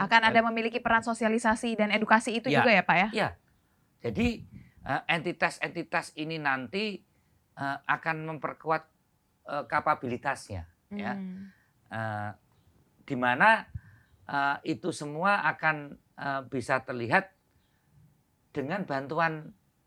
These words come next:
Speaker 2: bantuan holding, ya kan?
Speaker 1: Hmm, hmm.
Speaker 2: Di situ harus ada data analitisnya,
Speaker 1: Iya.
Speaker 2: harus ada bagaimana, apa ya, eh, ultramikro ini menjadi satu,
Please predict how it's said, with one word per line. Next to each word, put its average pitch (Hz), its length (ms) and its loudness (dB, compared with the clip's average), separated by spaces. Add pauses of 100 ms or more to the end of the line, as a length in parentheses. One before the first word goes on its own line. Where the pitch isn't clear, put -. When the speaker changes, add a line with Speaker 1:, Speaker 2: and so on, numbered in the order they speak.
(600)
Speaker 2:
bantuan 135 480 0
holding, 139 480 2 (240)
ya 202 100 -6 (120)
kan? 190 100 -8
Speaker 1:
Hmm, 185 240 -10
hmm. 185 320 -12 (160)
Speaker 2:
Di 139 80 -10
situ 170 240 -4
harus 180 160 -4
ada 123 480 -2 (160)
data 110 320 -2
analitisnya, 120 800 -6 (320)
Speaker 1:
Iya. 185 200 2 (360)
Speaker 2:
harus 120 240 -6
ada 110 240 -4
bagaimana, 127 800 0 (560)
apa 190 240 -6
ya, 120 140 -2 (420)
eh, 165 280 -2 (120)
ultramikro 196 680 -4
ini 220 140 -6
menjadi 156 320 -4
satu, 160 640 -6